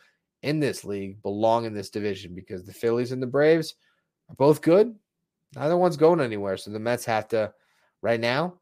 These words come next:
catch up. Anyway, that's gonna be all for today's edition of Locked On Mets. Assuming Ronny Mauricio does something outstanding in his debut, I might just give you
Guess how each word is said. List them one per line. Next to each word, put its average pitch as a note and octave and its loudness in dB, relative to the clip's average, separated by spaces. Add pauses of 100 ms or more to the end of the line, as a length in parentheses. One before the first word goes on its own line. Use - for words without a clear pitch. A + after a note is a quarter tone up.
catch - -8
up. - -16 (720)
Anyway, F3+ 6
that's F3+ 6
gonna G#3+ 6
be G3 8
all F#3 10
for F#3 -2
today's E3 0
edition D3+ -2
of A#2+ -10
Locked A#2+ 0 (100)
On G#2+ -6
Mets. E3 -4 (420)
Assuming A#3+ 2
Ronny G3 4
Mauricio G3+ 4
does E3 2
something D#3 -2
outstanding D3 -2
in C3+ -2
his C3 -2
debut, B2+ -2
I E3 -2
might F#3+ -2
just G3 -2
give F3 2
you F#3+ -4